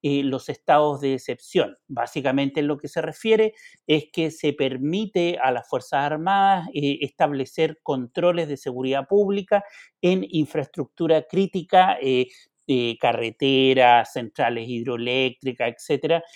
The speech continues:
Y, eh, y eso había sido un debate del gobierno anterior y ahora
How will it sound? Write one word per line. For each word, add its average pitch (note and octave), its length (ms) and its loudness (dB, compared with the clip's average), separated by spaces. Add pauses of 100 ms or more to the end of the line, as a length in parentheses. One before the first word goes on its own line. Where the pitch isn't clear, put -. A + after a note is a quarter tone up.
(180)
Y, D#3 420 -2
eh, C#3 400 0
y C#3 220 2
eso G3+ 400 0
había C3 320 0
sido D#3+ 380 0
un C#3 160 2
debate B2+ 380 4
del B2 360 -2
gobierno B2 420 -2
anterior F#3 480 2
y D#3+ 80 0
ahora C3+ 460 4